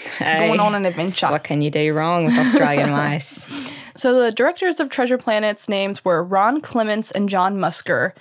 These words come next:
Speaker 2: and they were one of the only directors to produce multiple films in the Renaissance period. I'm gonna show you a photo of the films that they produced in this era.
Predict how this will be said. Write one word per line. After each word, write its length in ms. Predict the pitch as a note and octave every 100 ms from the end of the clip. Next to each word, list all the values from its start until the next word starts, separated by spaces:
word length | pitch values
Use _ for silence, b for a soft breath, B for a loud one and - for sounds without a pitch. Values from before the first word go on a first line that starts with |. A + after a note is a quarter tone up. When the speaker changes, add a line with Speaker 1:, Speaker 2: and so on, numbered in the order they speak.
| b b _
Speaker 2:
and 580 | G#3 G3+ G3 G3 G3+ G3 - -
they 460 | G3+ G#3 G#3+ A3 A#3
were 160 | A3+
one 140 | G#3+ G#3+
of 60 |
the 120 | G#3 -
only 200 | G#3+ B3
directors 520 | A3 F#3+ - F#3+ -
to 100 | -
produce 540 | - G3 G3+ F#3+ -
multiple 580 | G3 G3 G3+ G#3 G3 F#3
films 560 | F3+ F3+ E3 E3+ F3+ -
in 140 | F#3+ F#3
the 80 |
Renaissance 440 | F3 E3+ F3 D3 -
period. 460 | - - - A2 - _ _ -
I'm 100 | A3
gonna 100 | C#4+
show 140 | D4+
you 140 | C#4
a 40 | C4
photo 460 | B3 A#3 A3+ A3 -
of 460 | G3+ G3 G3 F#3+ _ _ _
the 120 | G3+
films 300 | G#3 A3+ A3+
that 180 | A3 F#3+
they 160 | A3 B3
produced 520 | B3 A3+ F#3 E3+ -
in 160 | - F#3
this 180 | F3 -
era. 440 | F3+ F3+ C#2+ D3+